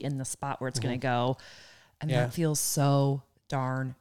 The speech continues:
Speaker 1: good. We've been sleeping, like, whether it's on the couch or the guest room or a
Speaker 2: Yeah.
Speaker 1: mattress on the floor.
Speaker 2: <laughs>
Speaker 1: Like, we've been
Speaker 2: Or
Speaker 1: sleeping
Speaker 2: according to the, uh, circuit breaker box, uh, we've been sleeping in the nanny's quarters.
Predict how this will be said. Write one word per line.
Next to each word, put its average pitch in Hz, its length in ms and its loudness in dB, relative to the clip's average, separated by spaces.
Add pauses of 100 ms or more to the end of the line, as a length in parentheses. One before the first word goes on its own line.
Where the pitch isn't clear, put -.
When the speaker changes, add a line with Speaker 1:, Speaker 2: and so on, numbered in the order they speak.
(120)
Speaker 1:
good. 123 280 0
We've 131 100 -2
been 135 160 0
sleeping, 135 640 0
like, 120 300 -2
whether 120 260 0
it's 117 140 -6
on 120 100 -6
the 113 80 -8
couch 156 560 0
or 127 100 -4
the 120 120 -6
guest 139 400 -2
room 143 500 0
or 120 480 -2
a 117 80 4
Speaker 2:
Yeah. 123 180 2
Speaker 1:
mattress 156 440 2
on 143 100 -2
the 185 100 8
floor. 151 600 6
Speaker 2:
<laughs> - 40 -2
Speaker 1:
Like, 156 140 6
we've 170 140 8
been 160 100 10
Speaker 2:
Or 165 80 12
Speaker 1:
sleeping 175 280 8
Speaker 2:
according 165 380 10
to - 140 6
the, 143 400 4
uh, 127 320 6
circuit 160 420 8
breaker 127 300 4
box, 117 600 4
uh, 123 240 4
we've 131 160 0
been 139 160 6
sleeping 175 420 8
in 143 160 8
the 135 120 6
nanny's 127 540 4
quarters. - 760 -2